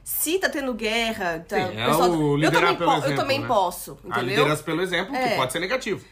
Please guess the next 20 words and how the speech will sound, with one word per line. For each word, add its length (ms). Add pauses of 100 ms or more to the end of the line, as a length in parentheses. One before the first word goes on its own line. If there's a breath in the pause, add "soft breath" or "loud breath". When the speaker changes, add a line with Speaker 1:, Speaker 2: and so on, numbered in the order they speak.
Speaker 1:
Se 540
um 160
primeiro-ministro 1120 (260)
rouba, 760
ah, 180
eu 80
também 240
posso. 600 (280 soft breath)
Se 720
um, 460
um 60
ministro 760
tem 320
dinheiro 260
guardado 300
no 140
escritório 680
ou 40
na 100
cueca, 560